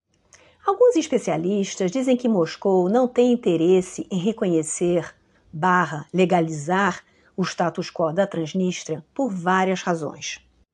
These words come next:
Primeiro, é uma forma de ter algumas tropas russas estacionadas lá, sob pretexto de defender a população local. Em segundo lugar, porque é interessante manter uma zona cinzenta,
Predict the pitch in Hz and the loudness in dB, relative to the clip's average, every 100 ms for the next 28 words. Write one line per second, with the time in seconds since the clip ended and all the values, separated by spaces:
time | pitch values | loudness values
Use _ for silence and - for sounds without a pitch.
0 | _ - _ _ - 381 240 165 - _ | _ -20 _ _ 4 6 6 2 -8 _
1 | _ _ - 240 277 294 - 190 196 233 | _ _ 0 2 4 0 2 2 4 4
2 | 220 214 175 175 175 247 359 339 - 180 | 0 2 4 4 4 2 2 0 -2 0
3 | 170 180 196 - 202 226 247 240 226 185 | 0 0 -4 0 0 0 0 0 2 0
4 | 180 214 180 156 185 208 196 180 220 _ | 0 -2 0 0 0 0 4 4 2 _
5 | _ _ _ - 370 370 370 381 - 202 | _ _ _ 2 4 4 2 0 4 4
6 | 214 - 202 196 269 269 226 185 185 190 | 4 0 -2 2 2 2 2 4 4 4
7 | 196 196 220 196 - 233 226 214 180 180 | 0 2 2 2 0 0 2 0 0 -4
8 | - _ _ _ _ _ - _ _ 320 | -6 _ _ _ _ _ -20 _ _ 2
9 | 269 214 185 175 262 254 180 226 320 - | 2 2 2 2 4 4 4 2 0 0
10 | 330 - 220 226 254 285 359 339 - 294 | 0 2 4 4 2 2 0 -2 2 4
11 | 339 - 180 190 226 202 233 254 220 180 | 4 2 2 2 0 0 4 6 6 4
12 | 165 185 180 - 185 170 165 147 - 151 | 2 0 -2 -2 -4 0 -2 -2 -8 -10